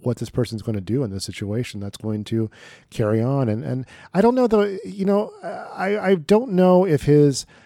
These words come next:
big speech before the ending is sort of a, um, you know, self-eulogy in some ways. Does he know he's going to die at that point, or is it just,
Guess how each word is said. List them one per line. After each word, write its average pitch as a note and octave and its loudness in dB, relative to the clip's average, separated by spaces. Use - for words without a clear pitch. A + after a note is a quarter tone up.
big C3 2
speech C3 -2
before A#2 -2
the A2 2
ending A2 0
is G2+ -4
sort G2+ -6
of G2 -4
a, F#2+ -6
um, F#2 -14
you F#2 -18
know, F2+ -16
self-eulogy A2+ -2
in D3 2
some F3+ 2
ways. G3 2
Does B2 -4
he B2+ -2
know A#2 2
he's C3 0
going C#3+ -2
to C3 0
die B2+ 2
at A2 -4
that A#2 -4
point, D#3 -4
or A2+ 0
is G#2 -4
it G#2 -12
just, - -10